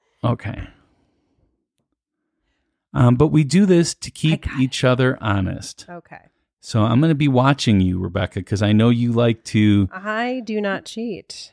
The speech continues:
Speaker 1: Yeah.
Speaker 2: So am I timing myself is what you're telling
Speaker 1: Yes,
Speaker 2: me?
Speaker 1: you're timing yourself.
Speaker 2: Okay, here. I'll put it in the middle so that you can see it and I can see it.
Speaker 1: It's set for one minute.
Speaker 2: One minute.
Speaker 1: Okay.
Speaker 2: No more, no less. All right, and go. So the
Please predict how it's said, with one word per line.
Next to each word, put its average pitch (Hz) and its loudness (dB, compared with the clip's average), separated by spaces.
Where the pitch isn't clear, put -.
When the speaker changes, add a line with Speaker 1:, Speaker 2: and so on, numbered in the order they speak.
Speaker 1:
Yeah. 101 2
Speaker 2:
So - -4
am 190 -4
I 190 -2
timing 190 -4
myself 180 -8
is 196 -12
what 196 -10
you're 196 -12
telling 202 -6
Speaker 1:
Yes, 120 0
Speaker 2:
me? 226 -6
Speaker 1:
you're 120 0
timing 110 2
yourself. 104 -2
Speaker 2:
Okay, 185 -4
here. 156 -8
I'll 180 -4
put 226 -4
it 233 0
in 226 0
the 220 -4
middle 180 -2
so 165 -8
that 160 -4
you 175 -4
can 185 -8
see 165 -6
it - -6
and 156 -10
I 147 -12
can 143 -18
see - -20
it. 87 -20
Speaker 1:
It's 120 -2
set 120 2
for 131 4
one 135 6
minute. 156 4
Speaker 2:
One 214 -2
minute. 113 4
Speaker 1:
Okay. 113 2
Speaker 2:
No 196 -8
more, 208 -4
no 208 -4
less. 180 -6
All 185 -6
right, 175 -4
and 202 -6
go. 185 -2
So 202 0
the 196 -10